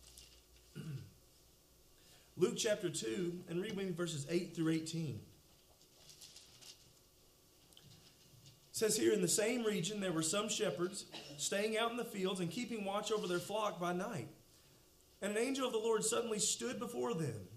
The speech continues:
and the glory of the Lord shone around them, and they were terribly frightened.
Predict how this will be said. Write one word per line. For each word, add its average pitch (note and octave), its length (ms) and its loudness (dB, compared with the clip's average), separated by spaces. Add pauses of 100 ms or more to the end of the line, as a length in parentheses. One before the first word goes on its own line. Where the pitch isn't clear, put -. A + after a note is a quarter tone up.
(120)
and A3 160 -2
the G#3+ 60 0
glory A#3+ 400 2
of A3+ 60 -2
the A3+ 40 2
Lord G#3+ 300 4
shone C4 420 2
around F#3+ 360 2
them, G3+ 120 -4
and G3+ 100 -10
they A3 80 -4
were G#3 140 -4
terribly G#3 480 0
frightened. D#3+ 540 -6